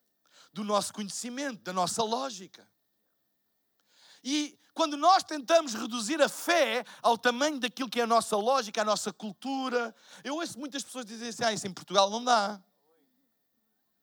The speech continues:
Isso em Portugal não vai dar. Em Portugal nunca se vai fazer um, um, um Compassion Sunday com grandes resultados. Porque nós não somos um país rico, isso é para os americanos. E para os australianos.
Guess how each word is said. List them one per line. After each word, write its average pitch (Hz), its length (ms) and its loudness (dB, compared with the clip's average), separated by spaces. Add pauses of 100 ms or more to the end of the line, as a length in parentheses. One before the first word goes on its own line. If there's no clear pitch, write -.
(720)
Isso 196 160 -10
em 180 40 -10
Portugal 165 360 -2
não 175 140 -4
vai 226 160 2
dar. 202 400 0 (880)
Em 220 100 -2
Portugal 208 420 0
nunca 220 240 -6
se 180 60 -8
vai 214 140 0
fazer 202 260 -8
um, 208 180 -8 (220)
um, 196 360 -12
um 180 40 -20
Compassion 190 580 -4
Sunday 190 380 -8
com 214 140 -8
grandes 202 240 -8
resultados. 240 800 -8 (340)
Porque 226 240 -6
nós 220 140 2
não 208 80 -6
somos 196 260 -10
um 196 100 -12
país 196 240 -8
rico, 226 240 -8
isso 190 120 -6
é 190 40 -4
para 226 120 -2
os 220 100 -2
americanos. 294 760 0 (1200)
E 175 80 -8
para 208 120 4
os 190 80 4
australianos. 208 1000 2